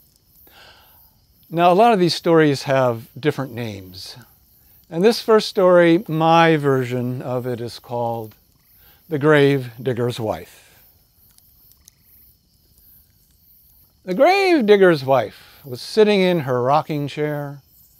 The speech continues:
her old tomcat in her lap, watching her husband's supper growing cold on the table.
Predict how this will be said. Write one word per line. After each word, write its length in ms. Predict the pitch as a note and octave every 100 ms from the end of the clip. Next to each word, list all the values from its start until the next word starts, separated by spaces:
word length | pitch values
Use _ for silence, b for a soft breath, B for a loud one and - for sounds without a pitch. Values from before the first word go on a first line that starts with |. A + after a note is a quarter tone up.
| _ b b b
her 140 | D#3+ F#3+
old 480 | G3 F#3+ F#3+ F3
tomcat 640 | - E3+ E3+ D3+ - D#3+ - _
in 100 | C3+
her 160 | B2+ B2+
lap, 340 | C3 C#3 _ _ _ _ _ _ _ b b b b b -
watching 600 | F#3+ A#3 - G#3+ G3 F#3
her 320 | D3+ D#3+ D#3
husband's 720 | D#3+ F3+ D#3+ D3 D#3 D3+ C#3+
supper 480 | - E3 C#3 B2+ A#2
growing 840 | A#2+ C#3+ D3+ D3+ D3 D3 C#3+ C#3
cold 580 | C3 C#3+ C3+ A#2 G#2 A2
on 200 | A#2 A2+
the 100 | A2+
table. 600 | - G#2+ F2 F2+ E2 E2